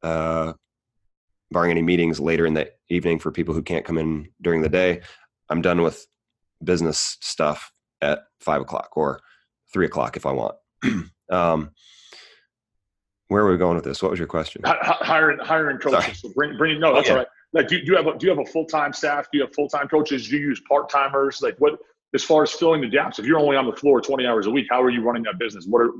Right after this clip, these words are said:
Speaker 2: how are you filling those gaps? What coaches do you have?
Speaker 1: Yeah, so we have two coaches that are full-time, uh, forty hours a week. They come in in the afternoon, and then I have some,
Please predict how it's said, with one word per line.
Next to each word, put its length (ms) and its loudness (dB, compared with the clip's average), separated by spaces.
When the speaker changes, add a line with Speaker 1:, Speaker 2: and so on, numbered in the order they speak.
Speaker 2:
how 140 4
are 60 4
you 100 2
filling 260 -4
those 160 -6
gaps? 260 0
What 160 -2
coaches 340 0
do 100 -4
you 80 0
have? 100 0
Speaker 1:
Yeah, 160 4
so 140 4
we 60 6
have 180 2
two 240 4
coaches 320 2
that 80 4
are 40 2
full-time, 600 -2
uh, 240 -6
forty 280 0
hours 180 2
a 60 -2
week. 260 -6
They 120 0
come 160 0
in 60 4
in 60 2
the 80 2
afternoon, 600 -2
and 140 -4
then 180 0
I 120 0
have 200 -2
some, 520 -2